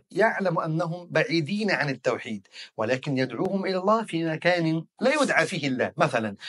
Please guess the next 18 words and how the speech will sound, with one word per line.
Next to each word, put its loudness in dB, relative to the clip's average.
واحد -2
يقول: -2
"أو -2
في -4
السجن -2
الآن -2
أدعو 0
إلى 0
الله 2
دعوة 4
إلى 0
الله 0
سبحانه -6
وتعالى"، -2
إنه 0
يعلمنا -4
أن -10
الدعوة -2